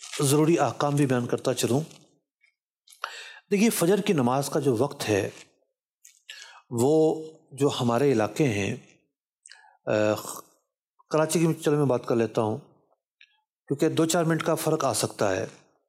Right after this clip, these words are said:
ایک گھنٹہ اٹھارہ منٹ کم از کم وقت ہوتا ہے، اور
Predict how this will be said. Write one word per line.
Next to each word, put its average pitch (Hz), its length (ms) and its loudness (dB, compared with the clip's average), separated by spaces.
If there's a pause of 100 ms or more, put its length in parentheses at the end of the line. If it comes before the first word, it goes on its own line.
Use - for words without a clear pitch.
(1600)
ایک 185 280 2
گھنٹہ 143 300 0
اٹھارہ 147 540 0
منٹ 135 360 0
کم 175 180 0
از 160 160 0
کم 135 240 0
وقت - 220 -6
ہوتا 104 340 -2
ہے، 110 60 -6 (3000)
اور 110 580 2